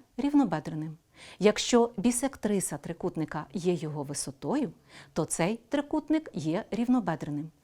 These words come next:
Якщо в трикутнику два кути рівні, то цей трикутник є рівнобедрений. Якщо медіана трикутника є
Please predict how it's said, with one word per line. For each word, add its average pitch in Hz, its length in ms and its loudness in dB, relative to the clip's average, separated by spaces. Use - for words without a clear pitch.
Якщо 214 340 4
в 349 60 4
трикутнику 214 840 0
два 190 260 2
кути 180 420 -2
рівні, 165 520 2
то 165 100 -2
цей 156 320 -4
трикутник 277 600 -2
є 156 200 -6
рівнобедрений. 233 840 -2
Якщо 220 400 6
медіана 226 520 6
трикутника 170 840 0
є 175 340 4